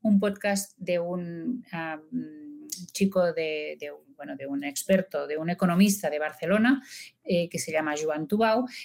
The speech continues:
que habla de la psicología del dinero y, y mira, porque habla del dinero desde muchos puntos de vista, además acerca de,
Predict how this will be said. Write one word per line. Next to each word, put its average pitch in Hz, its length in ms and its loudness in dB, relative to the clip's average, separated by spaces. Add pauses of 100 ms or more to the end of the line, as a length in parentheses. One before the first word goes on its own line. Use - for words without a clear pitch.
que 202 240 6
habla 196 240 4
de 208 100 -2
la 196 100 2
psicología 202 720 2
del 196 160 2
dinero 202 380 2
y, 196 360 2
y 196 300 4
mira, 190 460 2
porque 190 340 0
habla 214 240 2
del 226 180 -2
dinero 226 380 2 (240)
desde 202 300 6
muchos 277 640 4
puntos 226 400 -4
de 208 80 0
vista, 185 360 -2
además 151 320 -6
acerca 170 400 -4
de, 160 300 -4